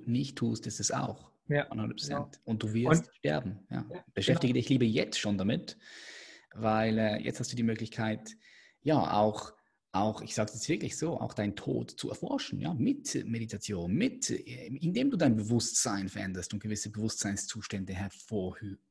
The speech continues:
Speaker 1: hervor-, äh, hebst, äh, auf eine
Speaker 2: Ja.
Speaker 1: ganz natürliche Art und Weise. Du kannst da, da, damit kannst du dich beschäftigen, ja, anstatt das Ganze einfach wegzudrücken, was hier in der westlichen Gesellschaft gemacht wird. Geh mal nach Indien oder auch, auch nach Asien.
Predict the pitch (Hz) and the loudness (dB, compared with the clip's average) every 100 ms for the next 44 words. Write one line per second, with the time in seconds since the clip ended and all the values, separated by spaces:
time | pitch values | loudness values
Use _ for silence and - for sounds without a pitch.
0 | 107 107 98 104 90 87 101 90 - - | -6 -4 -2 -2 -2 -4 -12 -12 -14 -10
1 | - 107 - - - - - - - - | -6 -6 -8 -12 -12 -14 -20 -20 -8 0
2 | 143 117 123 131 123 113 107 113 107 107 | 0 0 -2 2 2 2 2 2 -2 -4
3 | - - - 95 - 110 107 - 101 95 | -8 -12 -14 -10 -4 -2 -4 -6 -6 -6
4 | - - - - _ _ - - - - | -10 -20 -20 -20 _ _ -12 -12 -10 -2
5 | 107 107 - 104 - 107 - 85 - 247 | 0 0 -2 -4 -4 -6 -6 -4 -2 -4
6 | - - 147 127 131 156 135 - - - | -4 -4 -4 -2 0 2 4 2 2 -4
7 | - - - 120 120 120 117 - 131 - | -16 -8 0 2 2 0 -2 -4 -4 -4
8 | 113 - - 98 - 117 113 113 110 120 | -6 -8 -6 -4 2 4 4 2 -2 -2
9 | 107 - - 113 110 110 110 120 107 - | -4 -8 -6 0 0 0 -4 -4 -4 -4
10 | - - 185 302 262 190 - 226 320 196 | -10 0 2 4 4 2 2 2 4 6
11 | 104 104 104 104 107 123 104 110 107 - | 4 4 2 2 0 -2 -6 -2 -2 -2
12 | - 269 240 123 - | -4 0 2 0 -2